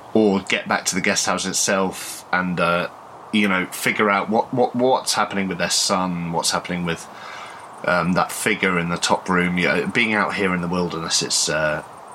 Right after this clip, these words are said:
it's not useful, it's not productive, it's, it's not doing anything for you.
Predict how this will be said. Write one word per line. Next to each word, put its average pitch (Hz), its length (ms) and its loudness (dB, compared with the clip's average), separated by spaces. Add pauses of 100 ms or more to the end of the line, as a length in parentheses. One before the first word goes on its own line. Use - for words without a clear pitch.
(260)
it's - 120 2
not 107 140 2
useful, 87 380 2
it's 78 120 -2
not 87 120 0
productive, 80 420 -2
it's, - 340 -2
it's 90 220 2
not 85 180 2
doing 82 220 0
anything 82 320 -4
for 80 220 0
you. 80 140 -4